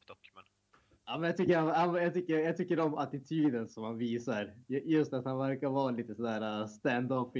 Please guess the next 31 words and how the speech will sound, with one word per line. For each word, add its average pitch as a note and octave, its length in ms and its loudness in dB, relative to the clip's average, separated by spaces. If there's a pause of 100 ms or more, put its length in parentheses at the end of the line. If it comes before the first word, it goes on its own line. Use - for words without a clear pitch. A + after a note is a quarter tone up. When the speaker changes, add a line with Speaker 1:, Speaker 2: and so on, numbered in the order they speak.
(160)
Speaker 2:
lite A#2 280 -8
sarkastisk. A2 720 -6 (300)
Speaker 1:
Ja. A2 80 -10
Speaker 2:
Alltså, A2 380 -4
eh, A#2+ 420 -6
jag, C#3+ 120 -4
jag D#3 180 0
tror D#3 200 2
att, C#3 220 -6
eh, C3 320 0
han D#3+ 220 2
kommer D3 240 0
förmodligen C3+ 480 -2
att B2 80 0
vara A#2+ 600 0 (380)
en, G#2 300 -8
eh, G#2 500 -6 (760)
väldigt C3 480 -2
humoristisk C#3+ 720 -2
karaktär A#2+ 600 -2
om G2 60 -8
man G2+ 100 -8
ska A2 100 -10
döma G#2 400 -6
efter G2+ 180 -10
det G2+ 60 -6
Speaker 1:
Ja, - 80 -2
Speaker 2:
man G#2+ 120 -4
Speaker 1:
ja. G#2+ 340 -8
Speaker 2:
ser B2 60 -8
i A#2 40 -2